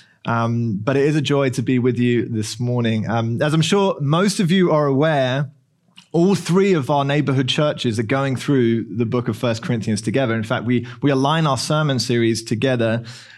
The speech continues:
Um, and that's, that's great for me because I, even though I'm missing church,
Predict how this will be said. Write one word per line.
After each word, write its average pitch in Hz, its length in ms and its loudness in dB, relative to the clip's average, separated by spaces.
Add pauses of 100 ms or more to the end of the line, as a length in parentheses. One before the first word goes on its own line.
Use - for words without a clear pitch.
(200)
Um, 127 320 0
and 143 160 0
that's, 196 180 0
that's 170 260 -2
great 170 380 0
for 156 120 -4
me 160 340 2
because 127 300 0
I, 143 400 0
even 147 240 0
though 135 160 2
I'm 123 180 0
missing 120 680 -2 (160)
church, 139 720 -2